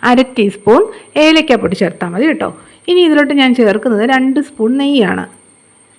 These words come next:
ചെറിയ സ്പൂൺ, രണ്ട് സ്പൂൺ നെയ്യ് ചേർത്തിട്ടുണ്ട്. ഇതിലാണ് നമുക്ക് സ്പൂൺ ഉപയോഗിച്ചിട്ട് നല്ലതായിട്ടൊന്ന് ഇളക്കിയതിന് ശേഷം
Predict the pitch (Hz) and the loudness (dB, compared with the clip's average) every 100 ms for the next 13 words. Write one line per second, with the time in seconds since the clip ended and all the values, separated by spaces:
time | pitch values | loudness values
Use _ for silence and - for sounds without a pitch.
0 | _ _ _ - 262 240 240 214 214 208 | _ _ _ -4 0 0 0 -2 0 0
1 | 220 226 - 233 269 254 185 175 170 175 | -2 -4 -4 -4 0 -2 -2 -4 -6 -8
2 | 175 - - _ _ _ _ _ _ 339 | -8 -10 -12 _ _ _ _ _ _ -2
3 | 359 311 320 262 247 320 440 - - - | 2 2 2 0 0 0 -2 -4 -14 -4
4 | 330 277 254 247 240 320 302 269 254 247 | -2 2 2 2 -2 -4 -4 0 0 0
5 | 233 339 403 - - - 349 349 294 214 | -2 -4 -6 -14 -20 -4 -2 0 0 0
6 | 190 226 185 - 370 | 0 -2 -2 -2 -4